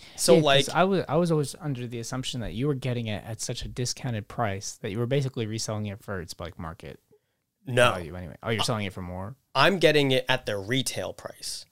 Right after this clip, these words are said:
Speaker 2: Okay.
Speaker 1: I'm getting them at what their value is at. So, like, a
Speaker 2: Right.
Speaker 1: Jordan one. Jordan ones sell for one seventy.
Speaker 2: Right.
Speaker 1: I buy it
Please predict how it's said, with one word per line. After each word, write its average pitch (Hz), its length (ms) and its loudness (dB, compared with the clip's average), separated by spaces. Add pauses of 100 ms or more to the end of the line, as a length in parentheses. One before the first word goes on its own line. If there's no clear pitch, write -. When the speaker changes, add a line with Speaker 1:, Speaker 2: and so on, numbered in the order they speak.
(120)
Speaker 2:
Okay. 104 380 -6 (220)
Speaker 1:
I'm 139 160 4
getting 165 260 6
them 139 140 4
at 120 180 -2
what 123 240 0
their 117 220 2
value 104 480 -2 (180)
is 110 160 -4
at. 92 200 -6 (180)
So, - 180 2
like, 123 200 6
a 131 40 2
Speaker 2:
Right. 110 80 0
Speaker 1:
Jordan 139 320 6
one. 104 260 -4
Jordan 139 320 2
ones 131 220 4
sell 117 180 2
for 113 120 -6
one 107 240 2
seventy. 95 540 -4 (340)
Speaker 2:
Right. 117 120 -2
Speaker 1:
I 123 100 6
buy 113 260 4
it - 160 -8